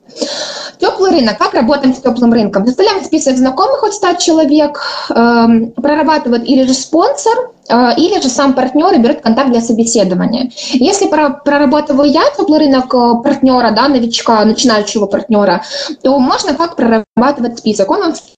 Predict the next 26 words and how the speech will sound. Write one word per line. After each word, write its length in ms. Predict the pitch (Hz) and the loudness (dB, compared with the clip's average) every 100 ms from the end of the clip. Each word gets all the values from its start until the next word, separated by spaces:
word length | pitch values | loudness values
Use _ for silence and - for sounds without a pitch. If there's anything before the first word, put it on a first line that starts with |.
| _ - | _ -4
скидывает 440 | 294 247 254 247 - | -2 0 0 -2 -2
список 240 | 269 262 | -2 2
знакомых, 420 | 269 320 415 330 | 2 2 0 0
есть 160 | 254 247 | -2 0
контакты, 420 | 233 294 392 254 | 0 0 0 0
есть 200 | 240 233 | -2 0
телефоны, 520 | 220 226 330 403 381 | -2 0 0 0 0
и 280 | - 415 480 | 0 2 2
вы 240 | 247 330 | 2 0
человеку 300 | 311 277 220 | 0 0 0
пишете 320 | - 294 226 - | -2 -2 -2 -4
в 40 | |
социальной 380 | 214 240 233 233 | -2 0 2 0
сети: 180 | - 196 | -2 -2
«Мария, 260 | 381 466 | 0 2
здравствуйте. 680 | 240 202 190 196 185 - - - - - 320 | 2 0 0 -4 -12 -14 -16 -14 -12 -8 -2
Э, 180 | 208 208 | 2 2
мне 260 | 247 392 392 | 2 2 2
ваш 260 | 285 277 | 0 0
контакт 480 | - 254 330 392 - | 0 0 0 -2 -2
порекомендовала 880 | 247 233 233 226 226 220 294 294 226 | -2 0 2 2 2 2 2 0 -2
там 440 | 202 190 190 170 - - - - - - - | -2 -2 -2 -4 -8 -14 -12 -14 -16 -8 -2
Наташа 480 | 214 269 302 - | 0 0 -2 -2
Иванова, 560 | 240 233 226 202 180 180 | 0 2 2 2 0 0
ваша 280 | 214 294 254 | 0 0 0
знакомая. 640 | 220 214 202 190 180 180 | 0 0 0 0 -2 -6